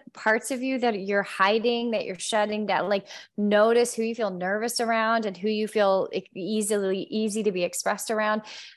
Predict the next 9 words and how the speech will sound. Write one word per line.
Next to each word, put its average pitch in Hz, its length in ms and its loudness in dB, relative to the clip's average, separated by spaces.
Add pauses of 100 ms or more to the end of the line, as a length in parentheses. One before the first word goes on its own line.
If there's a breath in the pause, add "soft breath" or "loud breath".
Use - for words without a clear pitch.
(140)
And 190 400 2 (100)
it, - 240 2
it's 220 240 2
a 220 60 0
practice. 254 800 -4
It's 202 120 -8
a 208 60 0
practice 196 540 -2
to 196 260 -2